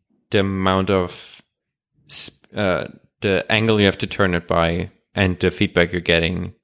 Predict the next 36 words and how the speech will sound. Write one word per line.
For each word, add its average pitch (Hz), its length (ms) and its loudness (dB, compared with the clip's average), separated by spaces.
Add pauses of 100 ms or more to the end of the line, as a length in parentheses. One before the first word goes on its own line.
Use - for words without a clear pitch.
(140)
is - 640 -4
different 95 380 4
depending 85 380 -2
on 90 200 -2
the, 98 340 -4 (800)
the, 98 320 -2
uh, 92 260 -4
place - 380 -2
it - 180 -12 (320)
in 104 140 2
the 95 80 4
U 95 100 4
I 80 120 4
you 87 180 2
are 80 280 0
in. 107 220 -4 (760)
So 104 340 4 (200)
then 104 400 2
if 95 240 0
you 104 100 6
have 98 160 2
something 98 380 0
like, 92 300 2
I - 60 2
don't 92 140 2
know, 85 200 2
the, 87 420 0
um, 90 580 -2 (880)
uh, 98 480 2
the, 95 640 0 (580)
what 107 220 -2
is 131 120 -4
this 143 120 -4
called? 135 480 -4
Clock - 320 0
app? 147 260 -2